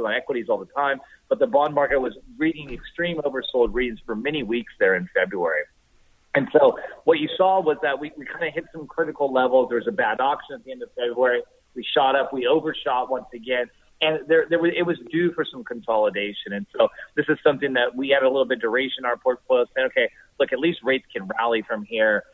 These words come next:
Um, but we're thinking about trimming a little bit of that again, uh, as we expect the next move up,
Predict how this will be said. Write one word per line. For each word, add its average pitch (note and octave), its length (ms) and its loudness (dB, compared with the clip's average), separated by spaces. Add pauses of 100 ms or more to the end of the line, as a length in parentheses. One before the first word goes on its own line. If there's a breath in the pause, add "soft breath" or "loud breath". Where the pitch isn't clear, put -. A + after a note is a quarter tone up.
(260 soft breath)
Um, A#2+ 220 0 (180)
but D3 180 2 (100)
we're D#3 180 4
thinking A3 220 0
about F#3 180 0 (140)
trimming C#3+ 280 -2
a G#2+ 80 -4
little G#2 160 -2
bit G2 140 -2
of G2 80 -2
that F#2 140 -4
again, A2 480 -6 (260 loud breath)
uh, A2 60 0 (100)
as B2 120 -4
we C#3+ 100 -2
expect - 440 -4
the C3+ 80 2
next A#2 300 -4
move A2+ 400 -2 (100)
up, G#2+ 220 0